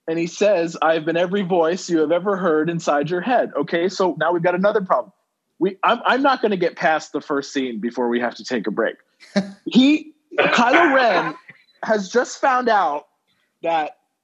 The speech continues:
Speaker 1: Snoke is fake, right? 'Cause he walks past a couple of Snokes.
Speaker 2: Yeah, and who are they
Speaker 1: Yeah.
Speaker 2: making those for? Like, 'cause Snoke is dead. Those are for the audience?
Speaker 1: They're for us.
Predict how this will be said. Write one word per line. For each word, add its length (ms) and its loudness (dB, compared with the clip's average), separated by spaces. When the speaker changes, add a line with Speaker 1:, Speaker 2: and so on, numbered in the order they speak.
Speaker 1:
Snoke 420 -4
is 160 -20
fake, 480 -4
right? 240 -2
'Cause 160 -4
he 100 -2
walks 380 0
past 640 -2
a 60 -2
couple 380 -2
of 80 -2
Snokes. 640 -4
Speaker 2:
Yeah, 160 2
and 120 2
who 180 4
are 80 2
they 80 2
Speaker 1:
Yeah. 20 2
Speaker 2:
making 340 4
those 220 2
for? 320 0
Like, 180 0
'cause 180 -2
Snoke 240 2
is 140 0
dead. 320 0
Those 180 2
are 60 0
for 260 2
the 120 2
audience? 640 -2
Speaker 1:
They're 120 2
for 200 2
us. 420 -4